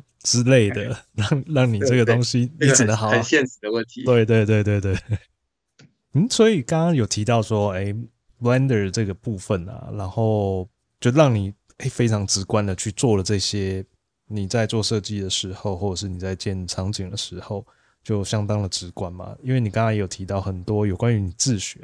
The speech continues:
Speaker 1: 那你在自学上面有没有，呃，什么方式是你自己觉得，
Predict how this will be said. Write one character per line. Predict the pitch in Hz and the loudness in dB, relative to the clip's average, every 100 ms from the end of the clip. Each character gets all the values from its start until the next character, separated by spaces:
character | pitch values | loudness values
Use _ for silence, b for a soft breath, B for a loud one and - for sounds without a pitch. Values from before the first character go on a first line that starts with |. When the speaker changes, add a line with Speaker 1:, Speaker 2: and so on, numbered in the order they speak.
| 135 | -6
Speaker 1:
那 | 160 | -4
你 | 117 | -2
在 | 127 | -2
自 | 127 - 147 | 0 2 2
学 | - 92 | 0 -4
上 | - 110 | -4 -4
面 | 98 101 98 b b b _ _ _ _ _ | -2 -4 -6 b b b _ _ _ _ _
有 | 123 107 | 0 4
没 | 135 | 6
有， | 180 147 127 - _ _ _ _ _ _ - | 6 2 -2 -8 _ _ _ _ _ _ -8
呃， | 123 117 113 | -2 2 2
什 | - | 2
么 | 113 | 0
方 | 123 - 143 151 | 0 -2 0 0
式 | - 156 123 | 2 2 2
是 | - 143 110 | 2 0 0
你 | 92 90 | -2 -6
自 | 90 131 110 | -6 -6 -6
己 | - 101 | -10 -12
觉 | - 98 87 | -10 -8 -6
得， | 90 98 90 | -4 -6 -6